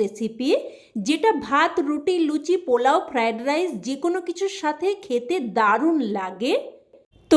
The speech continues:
রান্নাটা তৈরি করার জন্য প্রথমেই আমি এখানে একটা বেশ বড় সাইজের ফুলকপি নিয়েছি, তবে পুরো ফুলকপিটা রান্না করছি না, অল্প একটু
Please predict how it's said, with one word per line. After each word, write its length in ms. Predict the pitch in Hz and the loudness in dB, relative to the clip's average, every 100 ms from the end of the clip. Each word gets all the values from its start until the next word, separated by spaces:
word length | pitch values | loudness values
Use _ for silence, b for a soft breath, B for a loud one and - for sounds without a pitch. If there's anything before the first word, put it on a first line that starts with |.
| 285 | 8
রান্নাটা 380 | 294 302 339 370 339 | 8 8 8 8 8
তৈরি 200 | 269 302 339 | 6 4 6
করার 200 | 349 233 | 4 4
জন্য 160 | 262 302 453 | 4 4 6
প্রথমেই 400 | 403 294 320 359 311 | 4 4 2 4 4
আমি 120 | 269 285 | 4 4
এখানে 240 | 285 330 440 605 - | 4 4 6 2 0
একটা 160 | 320 247 311 | -2 0 2
বেশ 180 | 359 339 226 | 2 2 2
বড় 160 | 247 294 349 | 4 4 2
সাইজের 300 | 359 320 370 349 | 0 2 2 0
ফুলকপি 380 | 311 311 339 339 | -4 -4 2 4
নিয়েছি, 360 | 330 339 339 381 587 B B - | 4 4 2 -2 -4 B B -2
তবে 180 | 285 349 349 | 0 2 4
পুরো 180 | 349 415 | 4 4
ফুলকপিটা 460 | 392 381 403 392 440 392 | 0 -4 0 2 4 4
রান্না 240 | 330 359 349 | 4 0 0
করছি 300 | 320 320 339 269 | 0 0 -4 -2
না, 80 | 269 571 - | 0 0 2
অল্প 140 | 285 285 | 2 2
একটু 140 | 349 | 0